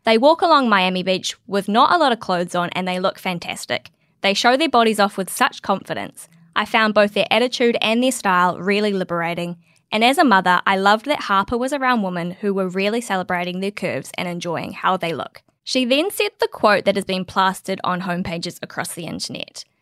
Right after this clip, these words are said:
"It's an old-fashioned attitude, wanting to be really thin," she said.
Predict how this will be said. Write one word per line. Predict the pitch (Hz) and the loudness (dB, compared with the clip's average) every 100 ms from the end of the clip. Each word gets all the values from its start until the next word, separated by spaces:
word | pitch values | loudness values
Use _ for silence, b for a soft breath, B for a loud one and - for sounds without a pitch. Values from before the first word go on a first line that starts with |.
| _ _ 226 | _ _ -2
"It's | 208 | 0
an | 226 214 | -2 2
old-fashioned | 233 285 - 226 233 214 190 | 2 2 0 -2 0 -4 -2
attitude, | 190 185 180 - - 98 - | 0 -2 -2 -6 -6 -10 -12
wanting | - - 196 185 180 | -6 -4 -2 -6 -6
to | |
be | 185 180 | -4 -4
really | 190 185 170 170 | -2 -2 -4 -6
thin," | - 156 50 - - | -6 -6 -6 -14 -10
she | - 175 | -6 -6
said. | - 120 - | -6 -8 -8